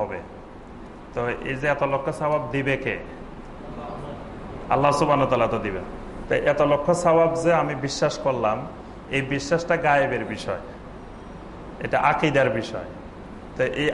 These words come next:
আকীদার বিষয়টা বিশ্বাস করতে হলে এমন শক্তিশালী দলিল লাগবে যে দলিলের ব্যাপারে কোনো সন্দেহ নেই। এরকম শক্তিশালী দলিল ছাড়া যে এত লক্ষ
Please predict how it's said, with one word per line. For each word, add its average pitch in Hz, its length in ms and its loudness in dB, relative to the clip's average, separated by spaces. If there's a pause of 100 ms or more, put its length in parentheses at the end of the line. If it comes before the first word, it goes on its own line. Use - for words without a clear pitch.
(120)
আকীদার 156 360 2 (140)
বিষয়টা 170 400 4 (160)
বিশ্বাস 175 280 0 (100)
করতে 175 300 -2
হলে 151 220 0 (920)
এমন 170 240 2 (160)
শক্তিশালী 165 520 2 (120)
দলিল 139 320 2
লাগবে 110 280 -2 (140)
যে 123 80 2 (160)
দলিলের 151 420 2
ব্যাপারে 127 320 2
কোনো 127 200 -2
সন্দেহ 113 300 0 (120)
নেই। 85 100 -8 (680)
এরকম 127 220 4 (100)
শক্তিশালী 156 560 2 (180)
দলিল 151 340 4
ছাড়া 135 260 4 (680)
যে 117 100 0 (240)
এত - 80 0 (120)
লক্ষ 123 160 -2